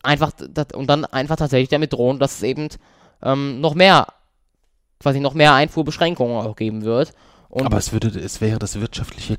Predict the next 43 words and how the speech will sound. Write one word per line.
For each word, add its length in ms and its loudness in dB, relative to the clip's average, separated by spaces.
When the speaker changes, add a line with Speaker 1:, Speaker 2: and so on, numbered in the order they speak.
Speaker 2:
Chaos. 480 -6
Speaker 1:
das 300 -8
wäre 160 6
das 140 4
absolute 460 0
wirtschaftliche 440 -4
Chaos, 300 0
aber 120 0
es 120 -2
ist 80 -8
immer 160 2
noch 140 2
alles 240 6
besser 280 6
als 160 4
das, 160 4
was 100 -4
dann 180 0
kommen 300 0
wird. 260 -10
Also, 360 6
theoretisch 560 4
könnte 320 2
die 220 0
E 40 0
U, 220 0
erstmal 280 4
müsste 260 4
die 80 4
E 20 6
U 40 2
natürlich 260 0
mit 80 -2
inneren 300 4
Reformen 400 2
anfangen, 380 2
das 100 -4
bedeutet, 340 0
die 80 -12
C 140 2
O 40 2
zwei 240 6
Steuer, 360 6